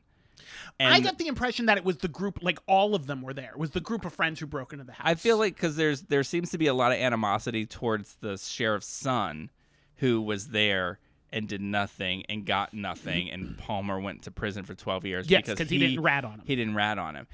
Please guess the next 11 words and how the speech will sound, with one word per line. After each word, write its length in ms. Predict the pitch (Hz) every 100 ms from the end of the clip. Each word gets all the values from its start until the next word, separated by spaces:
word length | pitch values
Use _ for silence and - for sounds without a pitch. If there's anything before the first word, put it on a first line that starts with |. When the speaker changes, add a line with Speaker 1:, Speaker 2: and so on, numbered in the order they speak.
| -
Speaker 1:
And 180 | - 127
so 140 | 139 123
that 260 | 139 147
guy 160 | 131 113
is 160 | 104
now 200 | 113 92 78
a 40 |
cop, 520 | - - 120 71 - _ -
too. 400 | - 123 90 - _ _ - -
And 380 | 120 110 104 101
so 640 | - 127 110 104 101 101